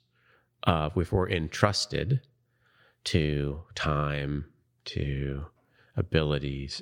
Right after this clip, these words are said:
energy, life, family, relationships, money, possessions,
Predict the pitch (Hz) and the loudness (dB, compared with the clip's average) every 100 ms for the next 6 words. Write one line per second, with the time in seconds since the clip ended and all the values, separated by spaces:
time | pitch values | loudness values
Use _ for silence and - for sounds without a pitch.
0 | - 98 80 76 71 71 69 71 - 87 | -2 0 2 0 -4 -6 -6 -8 -6 -2
1 | 69 69 69 - - - _ _ _ _ | 0 -2 -6 -10 -14 -18 _ _ _ _
2 | _ - - 69 73 69 69 80 135 156 | _ -2 0 0 0 0 0 2 4 2
3 | - 120 - 117 107 - - - _ 95 | 2 2 4 2 0 -2 -6 -6 _ 2
4 | 85 80 80 76 - 80 - - - - | 2 2 0 -2 -2 -2 -2 -4 -4 -6
5 | 69 76 - | -6 -8 -12